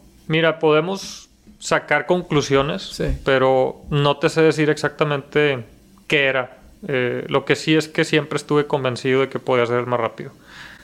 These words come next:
Speaker 1: O sea, nunca tuve la duda de mi capacidad de llegar ahí. Entonces, eso para mí era,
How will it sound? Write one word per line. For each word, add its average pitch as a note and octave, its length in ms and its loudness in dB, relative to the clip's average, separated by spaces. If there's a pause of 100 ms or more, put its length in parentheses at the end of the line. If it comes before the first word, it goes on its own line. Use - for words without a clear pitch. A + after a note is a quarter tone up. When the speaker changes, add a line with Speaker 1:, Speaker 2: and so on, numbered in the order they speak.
(200)
Speaker 1:
O - 40 -20
sea, C3+ 140 0
nunca C#3+ 800 0 (200)
tuve D3 240 4
la C#3+ 120 4
duda C3+ 320 2
de C#3 40 0
mi B2+ 140 -8
capacidad B2 580 0
de C3 80 0
llegar A#2+ 300 0
ahí. A#2+ 260 -2 (800)
Entonces, C#3 760 -2 (340)
eso D3 760 0
para C3+ 220 2
mí C3+ 180 -2
era, C3+ 480 0